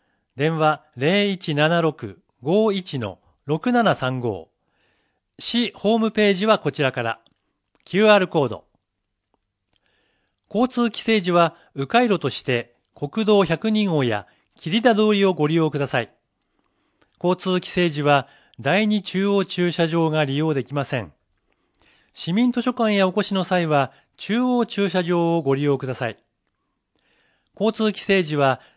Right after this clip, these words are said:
中央病院への車両入り口が官庁街通り南側から病院北側に変更となります。現代美術館前から北座野小学校前の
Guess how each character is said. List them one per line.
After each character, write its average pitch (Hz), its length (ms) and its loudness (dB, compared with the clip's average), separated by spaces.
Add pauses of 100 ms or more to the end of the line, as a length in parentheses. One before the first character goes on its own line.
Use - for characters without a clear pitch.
(140)
中 220 240 -2
央 269 220 0
病 247 240 2
院 185 200 0
へ 151 100 2
の 131 220 0
車 160 220 -4
両 220 260 2
入 151 120 -4
り 190 120 -2
口 185 260 -4
が 151 280 -2 (240)
官 180 240 -4
庁 208 240 0
街 202 240 2
通 190 180 2
り 143 260 -4
南 196 440 0
側 180 320 0
か 165 140 -6
ら 151 180 0 (340)
病 214 280 2
院 208 200 -2
北 - 240 -2
側 233 220 -2
に 214 80 -2
変 143 240 -4
更 127 160 -2
と 127 100 -6
な 113 100 -6
り 107 80 -6
ま 101 120 -8
す。 - 160 -16 (1600)
現 240 260 2
代 247 240 2
美 196 120 -2
術 226 260 -2
館 208 260 2
前 214 220 6
か 175 120 -2
ら 165 240 2 (280)
北 - 200 0
座 214 140 4
野 208 100 2
小 196 240 0
学 190 200 0
校 196 180 0
前 180 240 4
の 131 300 0